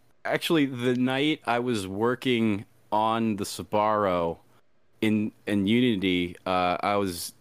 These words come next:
talking with some friends on, uh, like, over chat, and my friend was,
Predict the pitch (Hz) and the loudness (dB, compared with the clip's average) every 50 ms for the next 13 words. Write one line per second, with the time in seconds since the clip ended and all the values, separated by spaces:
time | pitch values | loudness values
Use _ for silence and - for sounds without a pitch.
0 | _ _ _ _ _ _ - - 120 117 110 - 117 107 101 92 - - 107 95 | _ _ _ _ _ _ -10 -4 -2 -2 -2 0 0 -2 -2 -2 -4 -4 -6 -6
1 | - - 110 104 101 101 101 85 98 - - - - 95 95 92 92 92 92 - | -4 -2 -2 -2 -2 -2 -4 -4 -6 -10 -10 -6 -4 -2 0 0 0 -2 -2 -4
2 | - - 90 92 85 - 90 92 90 87 80 - - 92 - _ _ _ _ _ | -4 -6 -8 -6 -6 -4 -4 -2 -2 -4 -4 -4 -6 -6 -8 _ _ _ _ _
3 | _ - 95 95 90 92 - - - 123 117 107 101 - - - - - - _ | _ -10 -10 -8 -8 -8 -8 -8 -4 -2 -2 -2 -2 -6 -8 -14 -20 -20 -20 _
4 | _ _ _ _ _ - - 107 101 101 98 98 98 98 98 80 98 - _ - | _ _ _ _ _ -4 -2 0 0 0 0 0 0 0 0 -2 -4 -6 _ -4
5 | 110 110 104 101 - - 143 139 131 117 113 98 87 90 | -2 -2 -2 -2 -2 -2 -2 0 0 0 0 -2 -2 -4